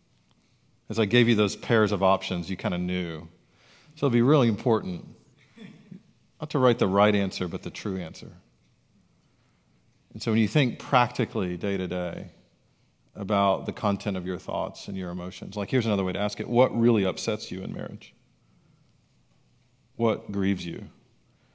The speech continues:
What gets you sideways emotionally toward your mate?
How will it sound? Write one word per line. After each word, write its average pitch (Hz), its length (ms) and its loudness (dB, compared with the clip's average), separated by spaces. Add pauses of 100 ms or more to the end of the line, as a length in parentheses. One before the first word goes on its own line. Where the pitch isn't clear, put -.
(580)
What 123 160 0
gets 120 240 0
you 151 80 4
sideways 92 800 2
emotionally 98 580 -4
toward 92 260 -6
your 90 120 -4
mate? 87 320 -6